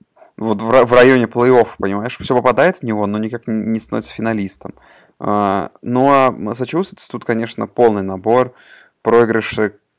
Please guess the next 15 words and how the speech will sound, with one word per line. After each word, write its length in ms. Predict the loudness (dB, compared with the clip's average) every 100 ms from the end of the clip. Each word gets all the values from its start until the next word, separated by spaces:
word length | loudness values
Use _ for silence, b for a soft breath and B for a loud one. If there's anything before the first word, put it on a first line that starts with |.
| _ _ _ _
к 340 | -4 -2 -2
Ч-, 160 | -4 -10
Шарлотте, 840 | -2 0 2 4 4 2 -4 -8 -2
Костел 440 | 2 2 2 -4
Каролайне, 840 | 0 2 4 4 4 0 -6 -6
Радгерсу, 760 | -2 0 0 -2 -8 -10 -10 -10 B B _
Флориде 360 | 0 0 0
Интернешнл, 840 | -6 -4 -4 -2 -2 -2 -2 -4 -6 B B
Луизиане 460 | -4 -2 0 0 0
Атлантик, 520 | 0 0 0 -4 -8
проигрыш 360 | 0 0 0 -2
даже 180 | -2 0
Коннектикут, 680 | -2 0 0 -2 -8 -8
проигрыш 460 | -2 -2 -2 -6 -6
Либерти, 540 | -4 -4 -4 -8 -12